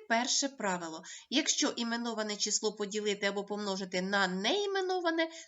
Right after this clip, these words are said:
то одержимо іменоване число. Сім множимо на вісім.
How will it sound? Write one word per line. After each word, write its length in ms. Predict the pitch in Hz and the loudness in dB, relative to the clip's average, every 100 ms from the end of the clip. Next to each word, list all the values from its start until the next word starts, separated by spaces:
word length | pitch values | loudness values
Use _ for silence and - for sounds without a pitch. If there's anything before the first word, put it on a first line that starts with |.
| _ | _
то 120 | 202 | 0
одержимо 480 | 196 220 427 427 359 | 0 0 0 -2 -2
іменоване 540 | 214 196 190 311 294 | -2 -2 -2 0 0
число. 500 | 262 202 - 175 165 175 - - | 0 -2 -2 -4 -10 -12 -18 -10
Сім 640 | - - - 226 233 453 - _ | -8 -4 0 2 2 2 -4 _
множимо 680 | 202 208 202 262 370 320 277 | -4 -2 0 2 2 4 2
на 180 | 247 | 2
вісім. 640 | 202 160 151 - 170 170 | -2 -4 -4 -6 -8 -10